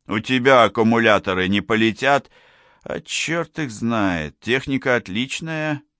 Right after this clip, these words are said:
батареи слабое звено. Наши учёные дорабатывают, ещё и повышают характеристики».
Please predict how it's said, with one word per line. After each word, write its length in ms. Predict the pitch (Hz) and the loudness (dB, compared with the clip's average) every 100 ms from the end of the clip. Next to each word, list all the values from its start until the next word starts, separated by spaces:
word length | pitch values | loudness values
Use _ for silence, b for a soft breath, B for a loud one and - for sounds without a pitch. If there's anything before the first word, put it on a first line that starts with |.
| _ - | _ -2
батареи 580 | 147 - 185 190 165 | 0 0 0 0 0
слабое 540 | 135 143 143 123 123 113 | -2 -2 0 2 0 0
звено. 500 | 107 104 98 92 82 _ _ _ _ | -2 -2 0 0 -2 _ _ _ _
Наши 340 | - 185 - 170 | -8 -6 -2 -2
учёные 500 | 160 - 175 151 135 | -2 -2 -2 0 0
дорабатывают, 960 | 120 123 123 170 165 127 113 101 95 | 0 0 0 -4 -4 -4 -2 0 -2
ещё 260 | 117 107 131 | -4 -4 -2
и 60 | 120 | -2
повышают 600 | 123 110 101 127 123 90 | -2 -4 -4 -2 -2 -4
характеристики». 960 | 107 98 92 90 92 120 - 76 76 | -6 -6 -8 -8 -8 -8 -12 -12 -12